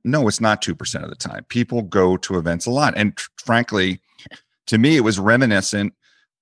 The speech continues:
back in the nineties. I'll never forget, there was a Morgan Stanley analyst, Colette Fleming, who was a great analyst. And people were kind of rolling up and going national with their networks. And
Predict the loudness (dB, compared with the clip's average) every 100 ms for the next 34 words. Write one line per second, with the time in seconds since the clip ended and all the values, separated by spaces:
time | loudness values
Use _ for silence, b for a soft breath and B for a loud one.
0 | -4 -2 0 0 0 0 0 0 0 -2
1 | -4 -2 0 0 -2 -2 0 2 2 0
2 | 0 2 2 2 -2 -4 -2 -2 0 0
3 | 0 -2 -6 -8 -2 -2 -2 -6 -6 -4
4 | -6 -10 0 2 2 2 2 4 4 0
5 | -4 -6 -6 -8 -14 b b b _ -2
6 | 0 0 -2 -4 -2 -2 0 0 0 -2
7 | 0 0 2 2 2 0 0 -2 -2 -2
8 | 0 0 0 0 -4 -4 -4 -4 0 2
9 | 2 0 -4 -4 -8 -8 b b b -4
10 | -2 0 -2